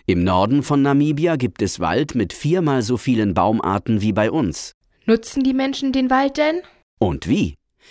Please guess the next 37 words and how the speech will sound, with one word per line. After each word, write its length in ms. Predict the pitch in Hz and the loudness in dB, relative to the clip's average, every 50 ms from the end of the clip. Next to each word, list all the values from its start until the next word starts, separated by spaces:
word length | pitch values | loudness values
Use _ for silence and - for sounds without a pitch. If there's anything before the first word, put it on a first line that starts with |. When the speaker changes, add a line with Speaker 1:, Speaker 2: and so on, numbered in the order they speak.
| - - - _ _ | -20 -20 -20 _ _
Speaker 1:
Das 220 | - 113 107 - - | -2 -2 0 0 2
ganze 340 | 160 185 202 190 - 156 139 | 2 2 2 2 2 2 2
Leben 360 | 120 131 151 143 107 104 80 | 2 2 2 2 2 0 0
im 180 | 71 92 95 | 0 -2 -2
Dorf 320 | 85 95 85 80 78 - - | 0 0 -2 -2 -4 -6 -6
ist 260 | 82 78 - - - | -8 -8 -6 -4 -4
abhängig 460 | 110 107 - 110 95 92 90 - - | -4 -2 -2 -2 -2 -2 -2 -2 -4
vom 240 | - 98 85 82 76 | -4 -4 -2 -2 -4
Wald. 360 | 78 71 71 64 - - - _ _ _ _ _ _ _ _ _ | -4 -6 -8 -8 -12 -16 -20 _ _ _ _ _ _ _ _ _
Das 180 | - 69 - - | -6 -6 -4 -4
Essen 520 | - 95 92 - - 139 170 196 196 117 | -2 -2 0 0 2 0 0 0 0 -2
wird 200 | 101 95 92 - | 0 -2 0 0
auf 200 | 87 107 104 - | -2 -2 -2 0
Holzfeuern 640 | 131 147 156 147 - - - 123 107 95 87 82 85 | 0 0 0 0 -2 -2 0 0 2 2 0 0 -2
gekocht. 520 | 85 76 - - 101 76 - - - - _ _ _ _ _ _ | -2 -4 -2 -2 -2 -2 -2 -4 -12 -18 _ _ _ _ _ _
Das 220 | - 69 - - - | -6 -6 -4 -6 -4
Vieh 300 | - 143 165 165 113 90 | -2 0 0 0 2 2
weidet 340 | 101 92 92 87 90 - | 2 2 2 0 -2 -2
im 160 | 78 78 76 80 | -4 -2 0 0
Wald, 320 | 104 135 151 160 151 - _ _ _ - - - | 2 2 2 0 -4 -6 _ _ _ -12 -4 0
die 100 | 110 110 | 2 2
Nahrung 520 | 113 123 127 165 175 170 156 151 131 107 | 4 4 2 2 2 2 2 2 2 2
wird 180 | 110 143 - - | 0 0 0 0
in 100 | 107 107 | 0 2
den 220 | 98 90 82 76 | 2 2 2 2
Wäldern 340 | 87 104 131 151 151 139 117 | 0 0 0 0 0 0 -2
und 200 | - 78 - - | -2 -2 -2 0
Buschsavannen 720 | 104 127 160 - - - 107 92 80 85 90 92 92 92 87 | 0 0 0 0 0 0 0 0 2 2 0 0 0 0 0
gesammelt 480 | 101 90 95 110 110 131 156 151 - - _ - - - _ | 0 0 0 2 2 2 0 0 -2 -6 _ -20 -20 -6 _
und 180 | - 165 170 | 0 0 0
sogar 340 | - 170 151 139 156 175 185 | 2 0 0 2 2 0 0
die 120 | 180 185 170 | 0 2 2
Medizin 600 | 165 165 165 170 156 - - - 156 135 113 92 | 2 2 2 0 -2 -2 -2 0 2 2 2 2
stammt 360 | - - - 85 82 80 - | 0 -2 -2 -2 -2 0 -2
aus 180 | - 82 82 - | -2 -2 -2 0
dem 200 | 101 87 82 73 | 0 0 0 0
Wald. 380 | 80 73 67 62 - - - | 0 -2 -2 -4 -8 -12 -18